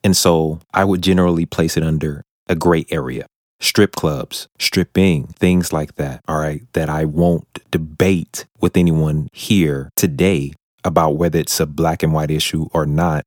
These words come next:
But for many people, and in general, these things are gray areas. But again, even with issues like those, and I could give a thousand more, to be honest,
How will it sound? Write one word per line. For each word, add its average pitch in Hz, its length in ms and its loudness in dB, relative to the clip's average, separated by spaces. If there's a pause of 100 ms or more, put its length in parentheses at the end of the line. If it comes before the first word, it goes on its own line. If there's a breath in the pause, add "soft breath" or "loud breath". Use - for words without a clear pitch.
(120)
But 87 140 -2
for 85 100 0
many 90 320 4
people, 76 560 -2
and 87 400 0
in 87 240 0
general, 101 580 0
these 87 280 -2
things 82 320 0
are 80 180 -2
gray 78 500 -2
areas. 80 600 -2 (100)
But 92 100 4
again, 82 440 2 (100)
even 104 260 2
with 101 240 2
issues 87 720 0
like 85 260 0
those, 98 460 2 (200)
and 90 120 -2
I 87 60 0
could 82 180 -2
give 85 160 0
a 82 60 -2
thousand 82 440 0
more, 82 200 4
to 82 80 0
be 80 180 -2
honest, 78 460 -4